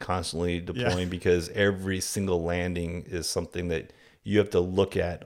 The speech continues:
Speaker 1: on a board. There's a, you know, called a greenie board. Every landing's graded, and you, and your squadron has a board up.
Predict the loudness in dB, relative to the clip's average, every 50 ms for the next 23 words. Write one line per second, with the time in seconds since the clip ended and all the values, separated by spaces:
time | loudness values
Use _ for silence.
0 | -4 -2 -2 -2 -2 -4 -2 0 2 4 4 4 2 0 -2 -6 -12 -10 -8 -6
1 | -6 -4 -6 -8 -10 -12 _ -6 -4 -2 -2 -2 -4 -2 2 2 2 2 2 2
2 | 2 4 4 4 4 2 0 0 0 0 -2 -2 -4 -8 -14 -20 -20 -20 _ _
3 | _ _ 4 4 6 6 6 4 6 6 4 6 4 4 2 0 0 2 4 4
4 | 6 6 6 4 4 2 0 -8 -18 -20 _ _ _ _ _ _ 0 2 2 2
5 | 2 -2 -6 -4 0 0 0 0 -2 -8 _ _ -4 -2 -2 -2 -2 -4 -6 -6
6 | -6 -6 -2 4 6 6 6 6 4 2 4 4 4 2 2 4 6 8 8 10
7 | 10 10 8 8 4 0 -10